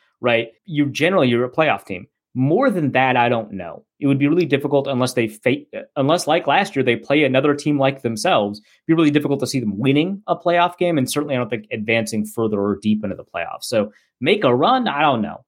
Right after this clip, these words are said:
but, like, you know, I think, I think the playoffs are there. I'm, I used to be of kind of the opinion, like, you just gotta make it into the dance. Like, I've seen the Ravens do it, I've seen the Giants do it twice.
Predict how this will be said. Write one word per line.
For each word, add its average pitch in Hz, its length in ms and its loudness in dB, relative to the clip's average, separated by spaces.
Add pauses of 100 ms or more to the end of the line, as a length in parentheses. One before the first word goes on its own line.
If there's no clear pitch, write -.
(100)
but, 139 240 0
like, 123 360 2
you - 360 -14
know, 131 80 2
I 127 80 2
think, 196 400 -2
I 147 100 2
think 185 220 -2
the 147 80 -6
playoffs 127 520 0
are 120 80 -2
there. 113 420 2
I'm, 139 300 0 (200)
I 151 60 2
used 214 320 0
to 220 40 0
be 185 180 0
of 147 120 -2
kind 151 200 0
of 147 80 0
the 135 140 0
opinion, 117 480 -2
like, 98 260 -4 (300)
you 107 140 -10
just 120 180 -8
gotta 135 180 0
make 117 220 0
it 113 80 -8
into 104 160 -2
the 101 120 -6
dance. 85 420 -12
Like, 92 100 -10
I've 107 160 -6
seen 160 240 0
the 135 100 2
Ravens 127 440 0
do 120 160 -2
it, 107 80 0
I've 101 100 -6
seen 143 180 -4
the 127 60 -2
Giants 110 400 -2
do 120 140 0
it 107 120 -6
twice. 104 440 -2